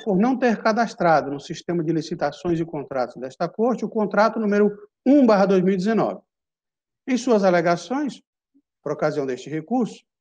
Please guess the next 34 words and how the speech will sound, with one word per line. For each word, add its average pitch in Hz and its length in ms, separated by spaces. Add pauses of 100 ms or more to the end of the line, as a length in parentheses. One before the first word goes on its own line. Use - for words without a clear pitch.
(380)
ele 220 160
alega 233 580
ausência 208 500
de 175 120
dolo, 190 420
má-fé 196 640
ou 220 180
de 208 140
prejuízo 165 580
a 143 60
erário 135 340
público 269 380
e 269 140
que 277 120
o 277 80
contrato 202 640 (420)
assinado 185 600
em 139 80
quatro 190 380
de 175 80
fevereiro 151 560
de 131 80
dois 143 140
mil 156 120
e - 20
dezenove 220 480 (420)
foi 226 140
cadastrado 214 720
no 190 100
sistema 185 480
Licom 185 460
em 226 100
vinte 220 400
e 233 60